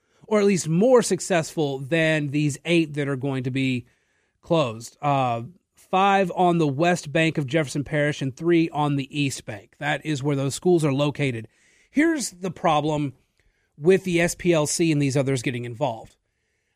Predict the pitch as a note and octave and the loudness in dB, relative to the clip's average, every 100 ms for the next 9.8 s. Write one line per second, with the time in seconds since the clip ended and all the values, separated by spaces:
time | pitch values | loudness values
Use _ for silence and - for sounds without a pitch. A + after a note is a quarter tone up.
0 | _ - F3+ B3+ A#3+ B3+ G#3+ - - D#3+ | _ -8 -2 0 2 2 2 0 0 0
1 | A2+ G2+ - - _ D#3 F#3 F3+ - F#3 | 0 -4 -16 -20 _ 0 2 2 2 2
2 | F#3 E3+ D#3+ - D3+ D#3+ D#3 D#3 C#3+ - | 2 0 -4 -4 0 2 2 2 -4 -10
3 | _ _ _ _ _ _ _ - A#3 F3+ | _ _ _ _ _ _ _ -4 -4 0
4 | F3+ - G3 F3+ E3 D3+ D#3 D3+ D3+ C#3+ | -2 -2 2 4 2 0 -4 -2 -2 -2
5 | - D#3+ E3+ D#3 D#3 C#3 D#3 D3+ C3+ C#3+ | -2 0 0 0 -2 -2 -2 -4 -2 -4
6 | C3+ B2+ D#3 D#3 D3 C#3 C#3+ C#3 C3+ C3+ | -4 -6 -6 -2 0 0 0 0 0 0
7 | C3+ D3 C4 A#3 G3 - E3+ D3 C3+ B2 | -2 -2 0 0 0 -2 -2 0 -2 -4
8 | A2+ _ _ _ _ _ _ D3 D#3+ D#3 | -8 _ _ _ _ _ _ -2 -2 0
9 | D#3 D3 - F#3 F#3 D#3+ C#3+ | -4 -4 0 0 0 -4 -6